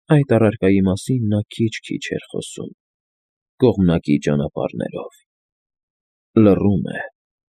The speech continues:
ականջն է քչփորում, և հանկարծ կարծես ինչ-որ բան է հիշում։ «Այսօր Նիկոլում երևի բլինի են եփում»։ Պորֆիրի Վլադիմիրիչն այդ ներածականի ժամանակ զայրույթից կանաչ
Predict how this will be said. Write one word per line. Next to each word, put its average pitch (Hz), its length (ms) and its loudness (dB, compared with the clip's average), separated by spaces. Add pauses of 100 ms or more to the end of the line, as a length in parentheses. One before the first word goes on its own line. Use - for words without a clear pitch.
(100)
ականջն 139 580 0
է - 60 -4
քչփորում, - 680 -8 (720)
և 156 180 4
հանկարծ 160 380 2
կարծես 107 460 0 (160)
ինչ-որ 110 420 -2
բան 50 300 -6
է - 20 -8
հիշում։ - 460 -10 (1500)
«Այսօր 127 460 0
Նիկոլում 92 640 -2 (400)
երևի 143 360 2
բլինի 85 400 -2
են 76 220 -4
եփում»։ - 380 -10 (1400)
Պորֆիրի 147 420 4
Վլադիմիրիչն 82 840 2
այդ 80 180 -2
ներածականի 80 840 0
ժամանակ 80 640 -2 (120)
զայրույթից 101 800 0
կանաչ 85 400 0